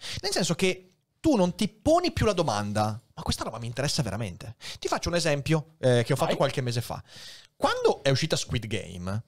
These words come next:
Speaker 1: ok?
Speaker 2: Oh, sì.
Speaker 1: Squid Game, io ti giuro che non è mai successo che io ricevessi così tanti messaggi di gente che mi diceva, "Rick, devi parlare di Squid Game, cosa ne pensi di... Cosa...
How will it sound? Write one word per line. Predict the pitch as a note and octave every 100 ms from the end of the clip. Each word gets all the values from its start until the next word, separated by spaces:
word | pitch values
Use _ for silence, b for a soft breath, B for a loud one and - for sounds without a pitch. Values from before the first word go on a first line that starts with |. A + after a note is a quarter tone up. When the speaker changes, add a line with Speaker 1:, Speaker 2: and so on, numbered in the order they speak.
| _
Speaker 1:
ok? | - - F2+ F2
Speaker 2:
Oh, | A3+
sì. | C#4+ C3+ F#3+ - _ _
Speaker 1:
Squid | - - C4+ G#3
Game, | B2+ F2+ F#2+ G#2 A#2+ C#3 B B B B B
io | A3 A#3+
ti | -
giuro | C3+ C#3+ C3+ D3
che | F3
non | D#3+
è |
mai | F3 B3+
successo | - C#3 - F2+ - -
che | -
io | E3
ricevessi | C3+ B2+ G#2+ A2+
così | C3 B2
tanti | A3 A#3 C#3
messaggi | A2 - - G2 B2
di | F#3+
gente | B3 G3+
che |
mi | F#3+
diceva, | E3+ F3+ D#3+ - B
"Rick, | G#3+ C4+ - C#3 - E3+ -
devi | D3+ C#4 C#4
parlare | A3 A#3+
di | C#4+
Squid | C#4+ A3+
Game, | -
cosa | - B3+
ne | A#3
pensi | D4 C#4+
di... | G#3 B
Cosa... | B C4+ C#4